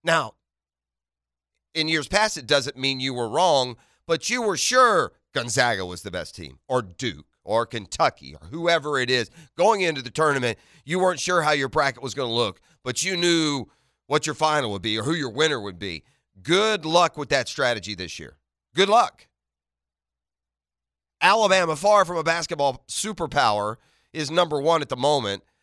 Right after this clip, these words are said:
Purdue, far from a basketball superpower, has been number one for much of this year. Houston, far from a basketball superpower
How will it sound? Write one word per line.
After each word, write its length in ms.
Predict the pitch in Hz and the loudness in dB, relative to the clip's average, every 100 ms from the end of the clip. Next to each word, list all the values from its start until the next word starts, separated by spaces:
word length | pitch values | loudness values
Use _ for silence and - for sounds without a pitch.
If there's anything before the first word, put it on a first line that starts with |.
| _ | _
Purdue, 640 | - 180 127 294 190 147 156 | -4 -4 0 2 2 0 -6
far 360 | 135 196 190 | -2 2 2
from 140 | 175 160 | 2 0
a 60 | |
basketball 500 | 147 160 147 160 143 | 0 0 -2 -2 -2
superpower, 960 | 120 - 185 151 131 127 107 98 101 123 - - - | -2 -6 -8 -6 -2 2 4 2 0 -4 -8 -6 -2
has 180 | 147 | -2
been 240 | 139 156 147 | 0 0 2
number 260 | 147 131 | 0 0
one 320 | 127 127 123 123 | 0 2 0 -2
for 140 | 131 | -4
much 220 | 120 113 | -4 -4
of 80 | 110 | -6
this 180 | 101 - | -8 -6
year. 280 | 101 98 110 - - | -4 -4 -8 -14 -10
Houston, 500 | - 240 226 147 139 | -4 -4 -4 -6 -8
far 400 | 135 185 214 196 | 0 4 6 4
from 120 | 175 | 2
a 80 | 156 | -2
basketball 560 | 147 147 135 147 135 113 | 0 -2 -2 -2 -2 -2
superpower 1040 | - - 220 190 147 135 113 98 104 147 | -4 -6 -6 -6 -2 0 2 0 -4 -8